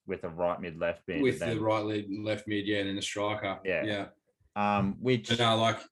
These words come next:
Speaker 2: I think it depe-, I think he's gotta sort of pick who he's, um, pick his squads around who they're playing. Like, if a team,
Speaker 1: Mm.
Speaker 2: say, like, you get, um, you come against Liverpool or City, like, you know you're not gonna get much possession.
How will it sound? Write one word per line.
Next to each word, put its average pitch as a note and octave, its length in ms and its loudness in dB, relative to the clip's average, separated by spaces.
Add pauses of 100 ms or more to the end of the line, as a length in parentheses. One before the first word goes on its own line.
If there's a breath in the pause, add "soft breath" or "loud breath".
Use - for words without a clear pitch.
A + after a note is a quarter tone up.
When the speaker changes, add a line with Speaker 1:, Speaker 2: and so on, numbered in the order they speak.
(120)
Speaker 2:
I B2+ 140 4
think C3 400 4 (260)
it A#2+ 140 -4
depe-, B2+ 320 -2
I A#2 120 -2
think C#3 280 -4
he's B2+ 160 -2
gotta A#2+ 160 -2
sort G#2+ 200 -2
of F#2+ 100 -8
pick A#2 280 -4 (160)
who A2 140 0
he's, G#2 460 0 (400 soft breath)
um, G2 960 -4 (340)
pick A#2+ 160 -2
his G#2 220 -4
squads G2+ 320 -4
around G2 180 -2
who G2+ 160 0
they're F#2+ 220 -2
playing. G#2 280 -2
Like, G#2 240 -4
if G#2 120 -8
a G2+ 40 -10
team, G#2 540 -2 (220 soft breath)
Speaker 1:
Mm. F#2 180 -6
Speaker 2:
say, B2 260 2
like, G2 200 0
you F#2 120 -6
get, G2+ 400 -2
um, F#2 560 -6
you G2+ 40 -8
come A#2 200 0
against G2 260 -6
Liverpool F#2 340 -4
or E2+ 60 -4
City, F2+ 300 -2
like, F2+ 160 -6
you G#2 80 -4
know A#2+ 80 0
you're A#2+ 80 0
not G#2+ 100 -2
gonna G2+ 140 -4
get G2 100 -2
much F#2+ 260 -4
possession. G2+ 640 -4